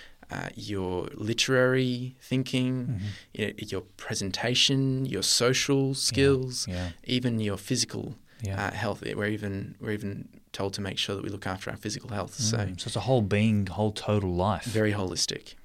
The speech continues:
Speaker 1: yes.
Speaker 2: Very holistic.
Speaker 1: Yeah, which I
Speaker 2: Yeah.
Speaker 1: think is a good thing.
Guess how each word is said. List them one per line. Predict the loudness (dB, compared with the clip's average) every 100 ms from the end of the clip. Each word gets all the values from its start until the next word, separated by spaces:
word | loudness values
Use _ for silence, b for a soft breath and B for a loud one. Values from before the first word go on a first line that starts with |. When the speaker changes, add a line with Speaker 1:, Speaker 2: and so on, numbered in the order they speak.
| -8
Speaker 1:
yes. | -8 -6 -6 -4
Speaker 2:
Very | -4 -4
holistic. | -6 -6 -10 -10 -10
Speaker 1:
Yeah, | -12 -14 -18 _ -20 -20 _ _
which | 0 2
I |
Speaker 2:
Yeah. | 4
Speaker 1:
think | 2
is | 2
a |
good | 0
thing. | -2 -8